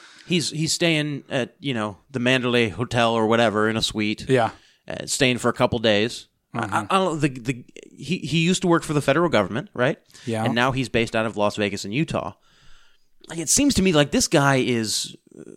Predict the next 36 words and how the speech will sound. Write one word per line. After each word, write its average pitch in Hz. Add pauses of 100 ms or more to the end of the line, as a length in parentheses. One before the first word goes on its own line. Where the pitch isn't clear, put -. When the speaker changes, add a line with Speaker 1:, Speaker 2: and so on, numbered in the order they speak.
(120)
Speaker 1:
running 143
guns 170
or 156
drugs 120
or 110
money 147
for 131
Speaker 2:
Or 123
all 127
three. 139 (120)
Or 160
Speaker 1:
or 175
all 180
three 240
for 170
Speaker 2:
<laughs> 160
Speaker 1:
wh-, 156 (480)
whomever. 214
Speaker 2:
For 165
somebody, 202
yeah. 185
Speaker 1:
For 180
the 165
mob, 160
for -
the, 120
for 147
the 123
government. 160 (320)
But 131
he's 196
doing 180
this 135
whole, -
the, 139
the 135